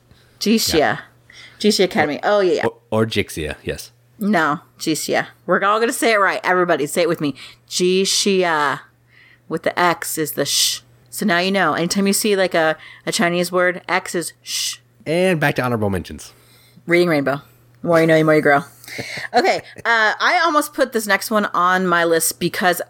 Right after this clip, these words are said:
Speaker 1: I know that you would never mention it because it's totally Amerithrash,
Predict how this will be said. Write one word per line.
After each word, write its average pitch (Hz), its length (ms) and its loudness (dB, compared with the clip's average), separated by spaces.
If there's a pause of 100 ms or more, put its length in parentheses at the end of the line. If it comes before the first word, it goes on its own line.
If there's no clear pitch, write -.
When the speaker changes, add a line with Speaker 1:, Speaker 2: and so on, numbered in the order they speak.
(140)
Speaker 1:
I 180 240 2
know 185 340 2
that 185 120 0
you 170 120 0
would 170 100 2
never 160 140 2
mention 160 320 2
it 180 100 2
because 170 300 0
it's - 180 -2
totally 170 680 0 (180)
Amerithrash, 147 800 2